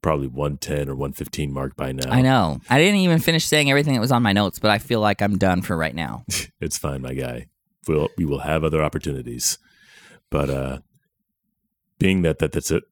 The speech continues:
Speaker 1: being that that is a good note to end on, uh, just wanna begin to wrap things up by, um, reminding you guys that Dialogue, A Journal of Mormon Thought, is proud to offer two new podcast features.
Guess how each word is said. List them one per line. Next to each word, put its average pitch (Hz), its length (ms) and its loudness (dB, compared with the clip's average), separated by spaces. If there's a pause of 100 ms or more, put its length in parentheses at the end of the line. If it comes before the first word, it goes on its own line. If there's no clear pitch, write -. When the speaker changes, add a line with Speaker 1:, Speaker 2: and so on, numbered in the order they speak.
(200)
Speaker 1:
being 98 500 2
that 85 200 0
that 76 180 0
is 73 160 -2
a 69 240 -2 (100)
good 76 220 -2
note 73 220 -2
to - 120 -6
end 65 220 -6
on, 65 300 -8 (580)
uh, 67 460 -4
just - 240 -10
wanna 71 160 -4
begin 73 320 -2
to 73 100 -8
wrap 71 220 -2
things 71 280 -8
up 78 280 0
by, 71 360 -4 (200)
um, 67 540 -8 (260)
reminding 80 320 0
you 76 120 -2
guys 73 260 -2
that 69 160 -4
Dialogue, 73 640 -4
A 85 80 -4
Journal 73 340 -4
of 69 60 -6
Mormon 71 280 -8
Thought, 76 300 -4
is 78 140 -2
proud 73 280 -4
to - 60 -2
offer 71 260 -4
two 76 180 -6
new 73 140 -2
podcast 71 500 -6
features. 92 440 -2